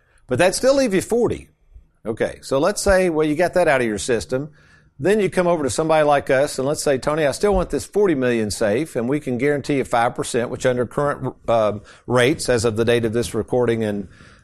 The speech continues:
uh, November of twenty twenty-three, we can guarantee you five percent very easily. We got some really high rates right now.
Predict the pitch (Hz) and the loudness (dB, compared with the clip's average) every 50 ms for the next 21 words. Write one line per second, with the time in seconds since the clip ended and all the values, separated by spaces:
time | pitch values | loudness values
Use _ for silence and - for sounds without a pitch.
0 | - - 113 107 107 120 123 120 131 131 127 117 110 98 - 135 135 127 107 - | -8 -6 -4 -2 -2 0 0 0 0 0 0 0 -2 -2 -4 -4 -4 -4 -2 -2
1 | 127 127 120 104 - 117 131 147 139 135 139 - - 160 131 127 127 127 131 117 | -4 -4 -4 -2 -2 0 0 2 2 0 -2 -2 -2 -2 0 0 0 0 0 -2
2 | - 139 131 123 117 - - 113 113 120 - - 117 104 - - 120 117 107 90 | -2 -2 0 0 0 0 0 0 0 0 -2 -4 -6 -4 -2 -2 -2 -2 -2 0
3 | 117 139 160 147 113 98 98 101 90 92 107 113 127 131 123 - - 107 104 139 | 0 2 2 2 0 -2 -2 -2 -2 -2 -2 -2 0 -2 -2 -2 -2 -2 0 0
4 | 165 139 104 90 104 104 95 95 107 123 127 - - - 104 98 90 90 92 92 | 2 2 0 2 0 0 2 2 2 0 0 0 -2 -4 -2 -2 -2 -4 -4 -4
5 | 92 101 113 | -4 -4 -6